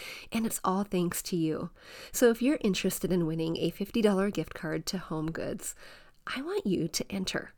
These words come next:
so you have a chance of getting goodies for your own home, your own spring refresh. What do you do to enter? You leave a five-star written review over on Apple Podcast.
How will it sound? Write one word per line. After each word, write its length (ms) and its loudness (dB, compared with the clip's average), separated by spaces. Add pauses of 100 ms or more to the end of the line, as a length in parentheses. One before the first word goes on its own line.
(120)
so 160 2
you 200 4
have 100 -4
a 60 4
chance 340 0
of 80 -2
getting 260 6
goodies 320 4
for 140 -4
your 160 2
own 100 0
home, 460 -6
your 180 2
own 280 4
spring 440 0
refresh. 600 -4 (640)
What 220 2
do 60 4
you 100 10
do 180 6
to 140 4
enter? 400 2 (240)
You 140 6
leave 160 4
a 80 2
five-star 680 2
written 280 4
review 500 4
over 240 0
on 140 2
Apple 240 -4
Podcast. 800 -4